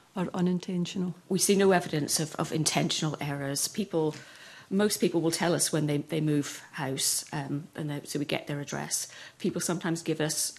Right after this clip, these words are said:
Speaker 2: uh, incorrect postcodes. We get the addresses in a format that is, doesn't quite work for the system,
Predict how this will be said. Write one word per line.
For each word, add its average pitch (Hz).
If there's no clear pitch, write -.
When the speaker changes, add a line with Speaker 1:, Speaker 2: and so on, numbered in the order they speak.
Speaker 2:
uh, 147
incorrect 165
postcodes. -
We 160
get 156
the 165
addresses 156
in 151
a -
format 156
that -
is, 160
doesn't 160
quite 151
work 156
for -
the -
system, 175